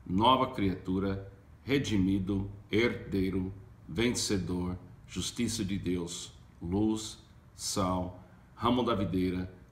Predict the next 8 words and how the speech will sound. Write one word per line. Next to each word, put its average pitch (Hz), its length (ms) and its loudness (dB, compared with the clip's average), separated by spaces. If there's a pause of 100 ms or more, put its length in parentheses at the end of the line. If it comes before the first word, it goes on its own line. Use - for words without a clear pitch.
(140)
morto 123 400 4
para 110 140 0
o 107 80 -4
pecado, 90 580 -4 (400)
participante 107 760 0
da 110 120 0
natureza 101 500 0
divina, 87 580 -4